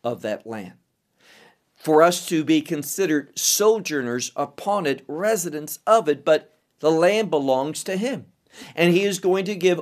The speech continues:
laws in regard to the land for those who have inherited through him, become possessors of the land through a, a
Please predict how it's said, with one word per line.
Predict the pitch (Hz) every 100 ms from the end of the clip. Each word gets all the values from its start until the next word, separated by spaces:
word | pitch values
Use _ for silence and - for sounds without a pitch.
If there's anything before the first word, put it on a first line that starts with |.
| - -
laws | 160 233 240 165 147 147
in | - 180
regard | 175 139 196 240 226
to | 240
the | 220
land | 170 156 156 165
for | - 214 196 165
those | 131 165 208 220 -
who | 175 156 170
have | 170 170 165
inherited | 180 170 165 233 226 165 139 123 - _
through | _ 165 170 165
him, | 185 156 104 - - -
become | 190 190 202 190 180
possessors | - 175 135 226 226 165 147 -
of | 143 131
the | 135
land | 131 143 151 -
through | 202 175 135 120 - _ -
a, | 180 165 - 165
a | 151 139